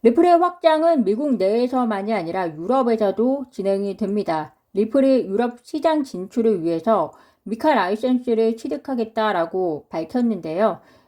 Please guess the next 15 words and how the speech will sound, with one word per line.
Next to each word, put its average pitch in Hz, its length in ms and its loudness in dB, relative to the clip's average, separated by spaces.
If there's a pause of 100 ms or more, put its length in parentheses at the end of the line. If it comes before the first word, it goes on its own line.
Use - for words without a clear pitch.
미-, 226 180 4
리플이 320 520 2
미카 254 240 2
라이센스를 220 480 0
취득하게 254 480 -4
되면 180 420 -2
리플은 196 400 0
유럽 214 240 0
전역에서 233 1000 0 (240)
합법적으로 214 800 0
사업이 202 380 -2
가능해집니다. 170 920 -6 (260)
이 196 80 -4
말은 247 300 4
즉슨 208 580 -4